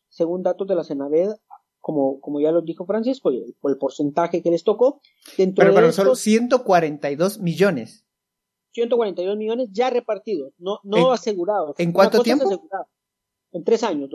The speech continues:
Speaker 2: Eh, o sea,
Speaker 1: dos mil diecisiete,
Speaker 2: eh,
Speaker 1: dos mil dieciocho y
Speaker 2: por
Speaker 1: dos mil diecinueve.
Speaker 2: diferencia de veintidós millones,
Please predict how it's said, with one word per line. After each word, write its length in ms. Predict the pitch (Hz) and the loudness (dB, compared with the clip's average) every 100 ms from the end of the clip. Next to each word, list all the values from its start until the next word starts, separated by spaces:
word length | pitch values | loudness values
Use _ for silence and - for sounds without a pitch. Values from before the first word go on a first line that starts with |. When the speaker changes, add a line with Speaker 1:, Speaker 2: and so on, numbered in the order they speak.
| 160 | -2
Speaker 2:
Eh, 80 | 190 | 0
o 60 | |
sea, 100 | 208 | 0
Speaker 1:
dos 180 | - - | -4 0
mil 60 | 254 | 0
diecisiete, 60 | |
Speaker 2:
eh, 120 | 180 208 | 2 0
Speaker 1:
dos 80 | 165 | -4
mil 80 | 180 | -14
dieciocho 380 | - 220 220 | -6 -4 -2
y 40 | 233 | -4
Speaker 2:
por 60 | |
Speaker 1:
dos 20 | 170 | 0
mil 80 | |
diecinueve. 260 | 170 175 170 | 2 4 4
Speaker 2:
diferencia 580 | 170 165 190 220 247 240 | 2 0 0 2 2 2
de 280 | 208 165 147 | 0 0 0
veintidós 880 | 156 156 151 147 143 160 156 185 214 | -2 -4 -8 -14 -14 -10 -2 0 2
millones, 720 | 220 196 233 359 427 - | 0 0 -2 -2 -6 -12